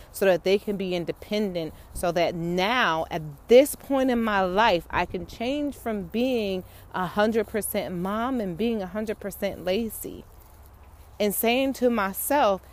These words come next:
"It's okay that I focused on them while they were younger, but now they are independent,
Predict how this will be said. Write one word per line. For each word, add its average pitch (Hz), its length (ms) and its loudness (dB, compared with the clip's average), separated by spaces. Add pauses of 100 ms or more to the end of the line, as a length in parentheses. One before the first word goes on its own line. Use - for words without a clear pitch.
(300)
"It's - 340 2
okay 302 1080 2 (1700)
that 214 160 4
I 202 100 2
focused 220 540 0
on 185 180 0
them 180 180 -2
while 160 160 2
they 165 120 0
were 156 120 -2
younger, 170 380 -4
but 151 160 -6
now 170 240 -4
they 214 160 -2
are 160 160 -2
independent, 180 800 -10